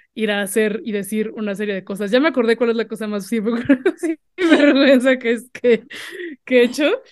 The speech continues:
Eh, yo soy una persona muy poco confrontativa. O sea, yo la verdad es que me puedes ver en redes mentando madres y así,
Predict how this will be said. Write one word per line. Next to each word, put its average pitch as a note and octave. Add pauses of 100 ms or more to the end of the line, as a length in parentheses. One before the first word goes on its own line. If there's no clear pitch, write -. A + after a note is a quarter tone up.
(500)
Eh, B3+
yo D4+
soy F#4+
una F#4+
persona E4
muy D#4
poco D4
confrontativa. A3
O G3+
sea, G3+
yo A#3+
la B3+
verdad A#3+
es B3+
que B3+
me G#3+
puedes C4+
ver C#4+
en C#4
redes A#3+
mentando G#3
madres G#3
y F#3+
así, F3+